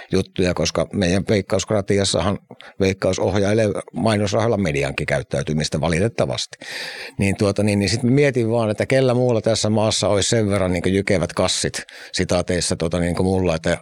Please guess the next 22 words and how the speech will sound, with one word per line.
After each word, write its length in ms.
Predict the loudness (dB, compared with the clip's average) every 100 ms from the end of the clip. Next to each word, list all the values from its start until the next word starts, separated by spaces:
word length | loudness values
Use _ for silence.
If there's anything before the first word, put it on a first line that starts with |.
| -2
e, 160 | 0 0 -4 _ _ -10 -10 _ -4
tiedän 340 | 2 2 2 0
sen, 260 | 0 0
että 160 | 0 -2
jos 100 | -2
mä 120 | 0
lähden 180 | 0 -2 0
pyytämään 380 | -2 0 -2
tähän 220 | 0 -4 0
kavereita 440 | 0 2 0 0
mukaan, 440 | 0 -2 -2 -2
niin 100 | 0
moni 300 | 2 2 0 -2 -4
olisi 320 | 0 2 0 -2
halukas 500 | 2 2 2 -2 -4 -8
puhumaan 400 | -2 0 0 -2
asiasta, 460 | -2 -2 -2 -4 -6 -10 -8 -2
mutta 260 | 0 2
just 240 | 2 2 2
se, 120 | 0
että 160 | 0 0
pelkää 500 | 0 2 2 0